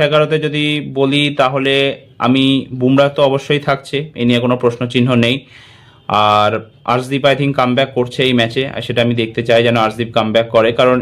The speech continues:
এরপরে তো ভারত সমস্ত ম্যাচ ভারতেই খেলবে, তো আর্শদীপকে সেখানে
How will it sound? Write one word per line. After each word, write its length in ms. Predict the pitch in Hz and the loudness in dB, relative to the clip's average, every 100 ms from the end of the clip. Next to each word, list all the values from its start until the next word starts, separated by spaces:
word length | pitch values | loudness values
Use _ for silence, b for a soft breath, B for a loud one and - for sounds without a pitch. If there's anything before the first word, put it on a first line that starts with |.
| 123 | -2
এরপরে 240 | 123 131 123 | 0 2 2
তো 40 | 131 131 | 0 -2
ভারত 160 | 127 127 | -2 -2
সমস্ত 240 | 120 120 127 | -4 -2 -2
ম্যাচ 100 | 120 117 | -2 0
ভারতেই 300 | 113 113 127 127 | -2 0 -2 -2
খেলবে, 280 | 120 113 117 B B B B B - | -2 -2 -4 B B B B B 0
তো 100 | 113 110 110 117 | 2 4 2 0
আর্শদীপকে 360 | 117 123 123 131 | -2 -4 -6 -6
সেখানে 220 | 131 123 | -4 -4